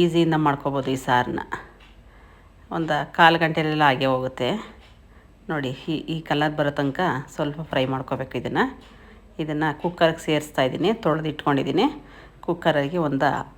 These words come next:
ಎರಡು ಕಪ್ಪಷ್ಟು ನೀರು ಹಾಕಿ ಕುಕ್ಕರ್ಗೆ ಹಾಕಿಟ್ಟಿದ್ದೀನಿ. ಅದಕ್ಕೆ ಒಂದೆರಡು ಹಸಿಮೆಣ್ಸಿನ್ಕಾಯಿ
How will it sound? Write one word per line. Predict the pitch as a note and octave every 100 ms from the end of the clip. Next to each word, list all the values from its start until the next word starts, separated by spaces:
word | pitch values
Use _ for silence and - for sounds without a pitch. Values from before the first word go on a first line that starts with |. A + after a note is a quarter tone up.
| - E3
ಎರಡು | D3+ D#3+
ಕಪ್ಪಷ್ಟು | D3+ - D3 -
ನೀರು | D#3+ D#3
ಹಾಕಿ | C3+ - D#3+ B2+ - -
ಕುಕ್ಕರ್ಗೆ | E3+ E3+ D#3+ D3 C3+
ಹಾಕಿಟ್ಟಿದ್ದೀನಿ. | C3+ C#3 - B2 B2 F#3+ C#4 - - - - - - - - - - - - - - - - - - - - - - - - - D#3
ಅದಕ್ಕೆ | C3+ - F3 C3+ C#3 - - - - - -
ಒಂದೆರಡು | D#3 D3 C#3+ C#3
ಹಸಿಮೆಣ್ಸಿನ್ಕಾಯಿ | C3+ D3 D#3+ D3+ D#3 D3